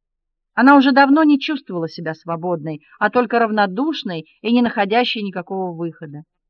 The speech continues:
И куда она могла направиться? Кажется, все дороги были освоены ею, идти было некуда. Князь не стал, что называется, откладывать дело в долгий ящик,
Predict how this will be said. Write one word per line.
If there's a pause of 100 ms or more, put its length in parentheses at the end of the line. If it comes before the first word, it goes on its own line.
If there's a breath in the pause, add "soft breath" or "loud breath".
(400)
И
куда
она
могла
направиться? (680)
Кажется,
все
дороги
были
освоены
ею, (540)
идти
было
некуда. (1600)
Князь
не
стал,
что
называется,
откладывать
дело
в
долгий
ящик,